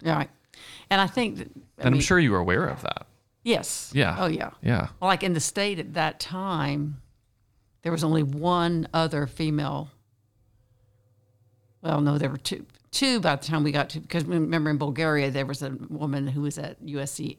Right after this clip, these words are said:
Speaker 1: Aiken, I think it was.
Speaker 2: Mm, mm-hmm.
Speaker 1: But anyway,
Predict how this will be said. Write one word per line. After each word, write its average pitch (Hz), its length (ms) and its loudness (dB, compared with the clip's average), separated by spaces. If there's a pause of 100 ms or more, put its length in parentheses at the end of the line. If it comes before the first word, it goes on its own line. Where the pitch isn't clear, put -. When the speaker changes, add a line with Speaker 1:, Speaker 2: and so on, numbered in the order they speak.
(100)
Speaker 1:
Aiken, 147 480 -2
I - 80 -12
think - 200 -14
it - 80 -12
was. 107 360 4
Speaker 2:
Mm, 98 220 -2
mm-hmm. 107 400 0 (140)
Speaker 1:
But 185 120 0
anyway, 156 420 2